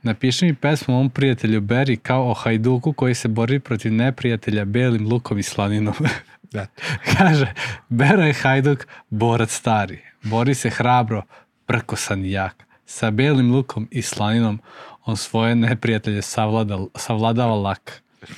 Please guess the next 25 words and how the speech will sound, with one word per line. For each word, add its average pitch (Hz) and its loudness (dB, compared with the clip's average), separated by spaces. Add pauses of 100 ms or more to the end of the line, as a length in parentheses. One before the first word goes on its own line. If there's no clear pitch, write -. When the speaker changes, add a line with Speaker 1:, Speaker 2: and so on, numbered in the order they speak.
(600)
Speaker 1:
On 120 4
nema 135 4
mača 135 4
ni 120 2
pištolja, 127 0 (260)
ali 113 0
ima 131 4
oružje 123 2
u 110 0
rukama 113 0
svojim. 113 0 (520)
U 135 -2
svom 139 0
pojasu 127 0
ima 113 2
beli 117 2
luk 117 0 (260)
i 120 -8
to 123 0
je 117 2
ono 110 2
što - -4
ga 104 -2
čini 113 -2
moćnim. 104 -4